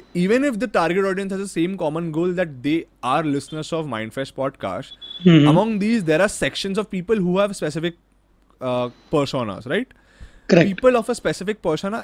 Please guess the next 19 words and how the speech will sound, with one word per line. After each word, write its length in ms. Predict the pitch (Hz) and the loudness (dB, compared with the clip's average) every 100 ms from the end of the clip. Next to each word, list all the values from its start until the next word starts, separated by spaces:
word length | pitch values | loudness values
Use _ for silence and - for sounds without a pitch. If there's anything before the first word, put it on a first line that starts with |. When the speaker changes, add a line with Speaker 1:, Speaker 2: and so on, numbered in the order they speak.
| 151 | -6
Speaker 1:
exhibit 460 | 139 123 208 196 247 - _ | -2 2 4 4 2 -2 _
similar 600 | - - 208 196 226 277 | -14 -2 2 2 4 4
goals, 440 | 190 143 151 151 147 | 2 0 2 2 0
similar 560 | 139 135 175 180 208 208 | -6 -12 -8 -4 -2 -2
behavior, 420 | 143 135 143 170 | -4 -4 -4 -6
similar 340 | 165 156 180 - 120 | -8 -8 -8 -6 -8
attributes, 360 | 143 156 175 | -4 -4 -4
similar 300 | - 147 160 | -6 -8 -8
preferences 760 | 170 131 117 147 147 143 175 226 _ _ _ 156 | -6 -6 -4 -6 -8 -12 -12 -12 _ _ _ -2
of 140 | 175 | 0
the 80 | 190 | 0
customer 360 | 143 - 123 104 | -4 -6 -8 -10
base। 260 | 92 69 - _ _ _ _ _ - | -10 -14 -20 _ _ _ _ _ -4
For 180 | 170 156 | -2 -2
example, 520 | 160 170 175 208 254 - 147 | -2 -4 -4 -4 -6 -6 -4
अगर 560 | 147 180 208 202 - _ _ - - _ _ _ _ | 0 0 0 -2 -8 _ _ -20 -20 _ _ _ _
टूथपेस्ट 540 | 262 262 269 233 - - _ _ - | 2 2 2 2 2 -6 _ _ -14
देख 320 | 151 139 117 | -4 -4 -2
लो, 160 | 98 | -8